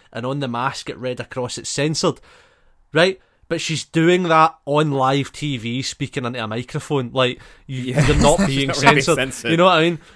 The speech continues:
Speaker 1: And it's that thing of they always go like, "Oh, you're denying us our freedom of speech. That's our right." Well, if you actually look at your own right to freedom of speech, you have a freedom of speech as long as you're not inciting violence or hate.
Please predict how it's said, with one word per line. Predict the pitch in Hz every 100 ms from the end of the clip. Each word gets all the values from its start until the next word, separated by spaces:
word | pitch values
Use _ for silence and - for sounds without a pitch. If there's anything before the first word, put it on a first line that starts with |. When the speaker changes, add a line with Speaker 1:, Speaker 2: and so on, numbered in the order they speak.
| -
Speaker 1:
And | 151 175
it's | 165
that | 202 208
thing | 208 190
of | 151
they | 165
always | 170 170
go | - 160
like, | 147 -
"Oh, | 180 160 127 _ _ _
you're | 160 151
denying | 160 160 170 185
us | 180 160
our |
freedom | 143 - 160 156 147
of | 127
speech. | - - 190 - - - _
That's | - 160 143
our | 156 147
right." | 127 143 190
Well, | 131 143
if | 139
you | 156
actually | 180 - 175 139 135
look | 135 135 143 -
at | 160 - -
your | - 127 131
own | 135 127
right | 117 127 147
to | 127
freedom | - 135 127
of | 117
speech, | - - 139
you | -
have | 131
a | 143
freedom | - 156 156 156
of | 135
speech | - 135 -
as | 113
long | 120 123
as | 113
you're | 117
not | 113 113
inciting | 107 - 117 117 117
violence | 107 107 107 117 113
or | 110
hate. | 101 117 135